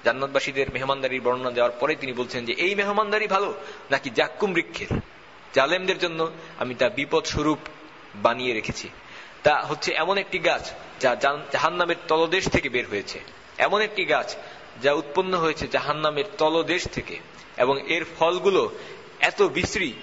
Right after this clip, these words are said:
মনে হবে যেন তা এক একটা শয়তানের মাথার মতো, এবং তারা এ থেকেই খাবে এবং এটা দিয়েই তাদের পেট ভরাবে। এরপর তাদেরকে ফুটন্ত পানি আর পুজ মিলিয়ে খাদ্য প্রদান করা হবে। এরপর নিঃসন্দেহে তাদের গন্তব্য হবে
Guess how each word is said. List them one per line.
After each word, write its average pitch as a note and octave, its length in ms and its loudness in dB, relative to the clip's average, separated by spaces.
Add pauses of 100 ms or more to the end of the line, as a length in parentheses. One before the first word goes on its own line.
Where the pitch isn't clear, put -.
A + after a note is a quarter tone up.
(440)
মনে D#3+ 220 4
হবে E3 200 2
যেন C#3+ 220 2
তা C3+ 120 2
এক A2+ 160 -2
একটা C3+ 360 -2 (140)
শয়তানের C#3 600 0
মাথার D3 360 2
মতো, A2+ 260 -4 (600)
এবং C3 280 2
তারা C#3+ 500 2
এ D3+ 180 0
থেকেই D3+ 280 -4
খাবে G2 340 -2 (440)
এবং A#2+ 260 0
এটা C#3 220 2
দিয়েই C3+ 300 -2
তাদের A#2 300 2
পেট A#2+ 200 -2
ভরাবে। G2+ 300 0 (600)
এরপর F3+ 340 2
তাদেরকে C#3+ 400 0 (120)
ফুটন্ত G3+ 340 4
পানি C3+ 320 0 (140)
আর C3 160 0 (180)
পুজ G#3 360 2 (420)
মিলিয়ে D3+ 360 0
খাদ্য B2+ 360 -2
প্রদান A#2 260 0
করা G#2+ 180 0
হবে। E2+ 220 -8 (600)
এরপর C#3 320 2
নিঃসন্দেহে E3 840 -2 (160)
তাদের G#2+ 280 -2
গন্তব্য C3 560 0
হবে C#3 340 0